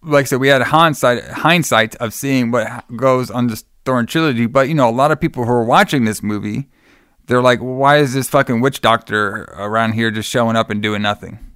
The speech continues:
You know what I mean? Like, you know, like, it just kinda, he came out of nowhere, which he did in this scene. Like, he would just show up and, like, here and there. So you can know he was up to something, but we didn't know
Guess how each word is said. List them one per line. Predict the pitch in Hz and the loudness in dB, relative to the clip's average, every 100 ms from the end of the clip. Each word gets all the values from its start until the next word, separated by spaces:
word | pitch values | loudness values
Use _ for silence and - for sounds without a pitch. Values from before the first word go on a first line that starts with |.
| - | -6
You | 113 | -2
know | 110 | 0
what | |
I | 113 | 0
mean? | 120 120 | 0 -2
Like, | 107 101 - - _ _ _ _ _ - | -4 -8 -12 -20 _ _ _ _ _ -2
you | 123 | 2
know, | 123 | 4
like, | 131 127 - - _ _ _ _ - - _ | 4 2 0 -14 _ _ _ _ -20 -20 _
it | 147 | -2
just | 143 156 | -2 0
kinda, | 170 143 143 | 2 4 4
he | |
came | 147 170 | 2 2
out | 165 | 4
of | 123 | 4
nowhere, | 120 120 104 - | 4 2 0 -2
which | 135 143 | -4 -2
he | 175 | 2
did | 185 131 - 98 | 4 2 -2 -12
in | 123 120 | -4 -2
this | 117 - | -2 -2
scene. | 123 | -2
Like, | 107 123 | -2 0
he | 139 | 0
would | |
just | 113 104 | -2 -2
show | 135 123 | 2 4
up | 123 113 | 2 0
and, | 101 | -4
like, | 98 - | -6 -4
here | 127 113 | -2 -2
and | 104 | -2
there. | 101 - | -4 -4
So | 135 | -2
you | 156 | 0
can | 185 | 2
know | 190 | 4
he | 202 190 | 4 2
was | 131 | 2
up | 160 160 | 0 0
to | 110 | -2
something, | 147 131 117 110 | 0 0 0 0
but | |
we | 113 | -2
didn't | 127 123 117 | 0 0 2
know | 117 110 104 | 2 2 -2